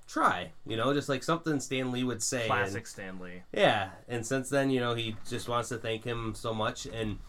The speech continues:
Speaker 1: I love that even more. I already liked the, reading the book, and I could see that there was some heart put into it, 'cause Norrin Radd is just an, he is one of my favorite characters, but then to get this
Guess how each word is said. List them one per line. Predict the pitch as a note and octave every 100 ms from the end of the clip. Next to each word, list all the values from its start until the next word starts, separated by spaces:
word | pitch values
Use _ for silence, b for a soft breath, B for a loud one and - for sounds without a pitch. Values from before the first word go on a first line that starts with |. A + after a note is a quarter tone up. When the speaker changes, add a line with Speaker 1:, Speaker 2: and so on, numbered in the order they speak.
| B B B -
Speaker 1:
I | F3+
love | F3 E3+
that | C#3+ C#3
even | B2 G2+
more. | G#2 G#2 B2+ C#3+ C#3
I | C#3+
already | F#3+ C3
liked | A#2 A#2+ - -
the, | G#2+ G#2 G#2 - - - G#2
reading | A2 A#2+ B2 A#2
the |
book, | F#2 G#2+ B2+ - C#3
and | G#2+
I | A2
could | A2 G2+
see | B2+ B2
that | A#2
there | A2 G#2+
was | A2
some | G#2+ G2
heart | G#2+ A2 -
put | - G#2
into | G#2+ A2 B2+
it, | C3 -
'cause | A2+ G#2 F#2+ - b b b b -
Norrin | B2 B2+ A2+
Radd | A2 A2 A2
is | G#2+ G2
just | G#2 F#2
an, | F#2 F2+ - - -
he | A2 C#3 C3
is | A2
one | A2
of | G2+
my | F#2
favorite | G2+ G2+ F#2+ -
characters, | A2 G#2+ G2+ F#2 F2
but | - G#2 -
then | G#2+ G#2+
to | A2
get | G#2 A2+ -
this | A2 G#2+ - -